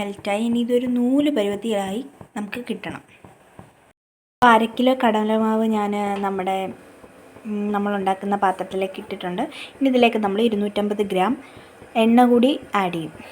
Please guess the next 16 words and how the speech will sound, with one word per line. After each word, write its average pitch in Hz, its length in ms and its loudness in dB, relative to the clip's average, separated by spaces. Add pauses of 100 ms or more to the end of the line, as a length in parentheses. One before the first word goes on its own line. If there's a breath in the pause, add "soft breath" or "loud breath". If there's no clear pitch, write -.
(1300 loud breath)
അപ്പം 247 220 -4 (160)
നെയ്യും 214 360 4
നമുക്ക് 320 300 4
ആഡ് 262 180 6
ചെയ്യാം, 262 220 6 (880)
പക്ഷേ - 260 -2 (100)
നമ്മുടെ 214 260 2
ഇവിടെ 220 160 0
നെയ്യ് 208 360 0
ഒത്തിരി 202 280 -4
ഇല്ലാത്തതുകൊണ്ട് 196 420 -2 (560)
നമ്മൾ, 202 420 -2 (960 loud breath)
ആ, 190 160 4 (100)
സൺഫ്ലവർ 220 600 2
ഓയിലാണ് 185 440 0
ഒഴിക്കുന്നത്. 170 520 -6